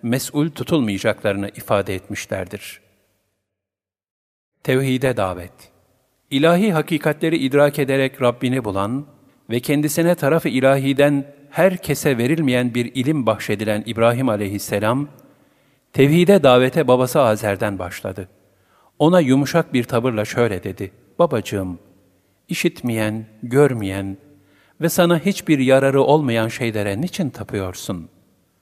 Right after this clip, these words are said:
Meryem kırk iki. "Babacığım, bana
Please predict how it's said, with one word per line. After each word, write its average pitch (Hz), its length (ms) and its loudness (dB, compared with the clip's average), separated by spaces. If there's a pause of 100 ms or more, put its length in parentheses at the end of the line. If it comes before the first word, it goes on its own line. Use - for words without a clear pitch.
(460)
Meryem 110 460 -4
kırk - 280 -12
iki. 98 260 -12 (760)
"Babacığım, 113 640 2 (680)
bana 165 580 2